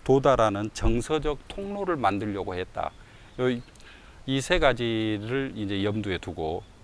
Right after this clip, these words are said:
지금 이제 작업을 한 거예요. 그래서 지금, 어, 시, 어, 이계절의 시를 이쪽으로 지금 옮겨왔던 거죠. 그래서 결과적으로 지금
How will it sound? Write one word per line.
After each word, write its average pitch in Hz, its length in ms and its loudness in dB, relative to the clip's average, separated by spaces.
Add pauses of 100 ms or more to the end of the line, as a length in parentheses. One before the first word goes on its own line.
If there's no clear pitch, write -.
(120)
지금 87 220 -8
이제 85 100 -4
작업을 90 440 -2
한 123 120 -6
거예요. 78 320 -4
그래서 87 320 -4
지금, 101 300 -2 (520)
어, 80 460 -2
시, - 260 -4 (280)
어, 80 340 0 (140)
이계절의 123 640 4
시를 131 440 2 (140)
이쪽으로 117 400 2
지금 82 200 -4
옮겨왔던 127 760 2
거죠. 78 380 -4 (760)
그래서 139 340 8
결과적으로 151 920 10
지금 127 480 6